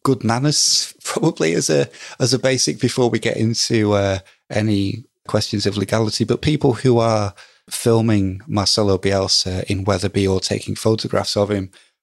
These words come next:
from a distance as he goes about his walks and his strolls, um, keep doing it, please.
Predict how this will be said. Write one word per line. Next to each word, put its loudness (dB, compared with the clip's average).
from 2
a 0
distance -2
as -6
he -8
goes 0
about -2
his -4
walks 0
and -4
his -4
strolls, 0
um, 0
keep -2
doing 0
it, -2
please. 2